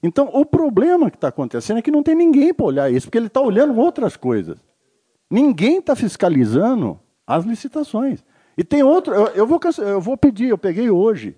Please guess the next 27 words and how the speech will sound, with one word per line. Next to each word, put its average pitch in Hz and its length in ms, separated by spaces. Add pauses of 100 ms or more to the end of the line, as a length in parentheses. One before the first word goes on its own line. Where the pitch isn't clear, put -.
um 143 120
edital 147 440
novo 123 380
de, 107 260
de, 104 320
de, 98 460 (400)
que - 100
soltaram 113 800
ontem, 156 480 (480)
de, 117 340
de, 120 360
de 110 120
roçagem, 131 720 (880)
tá 359 440 (160)
toda 370 260
armada 247 760
a, 139 40
o 180 100
direcionamento 180 720
outra 170 180
vez 165 140
lá 160 120
pra 185 120
um 214 80
amigo 208 320
do 202 100
Feitosa. 170 680